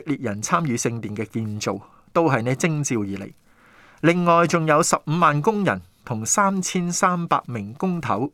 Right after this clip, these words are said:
參與聖殿建造。由推羅嘅君王希蘭所提供嘅材料同埋建殿嘅技術，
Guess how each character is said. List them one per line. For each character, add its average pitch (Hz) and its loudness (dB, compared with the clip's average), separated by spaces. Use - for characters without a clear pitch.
參 160 0
與 110 -2
聖 107 -4
殿 98 -8
建 101 -8
造。 95 -8
由 160 4
推 262 2
羅 180 4
嘅 156 6
君 247 2
王 110 2
希 220 2
蘭 110 2
所 139 2
提 110 -2
供 185 0
嘅 160 4
材 104 0
料 110 2
同 131 -2
埋 104 -2
建 127 0
殿 113 -4
嘅 117 0
技 104 0
術， - 0